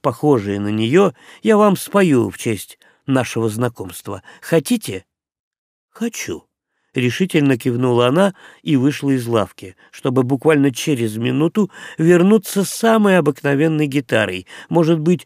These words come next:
чуть-чуть иной формы, но со всеми атрибутами нормального инструмента. Это гилана, старый инструмент.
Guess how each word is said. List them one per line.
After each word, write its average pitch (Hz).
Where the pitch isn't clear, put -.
чуть-чуть 151
иной 135
формы, 180
но 170
со 160
всеми 175
атрибутами 127
нормального 120
инструмента. 107
Это 165
гилана, 123
старый 156
инструмент. 120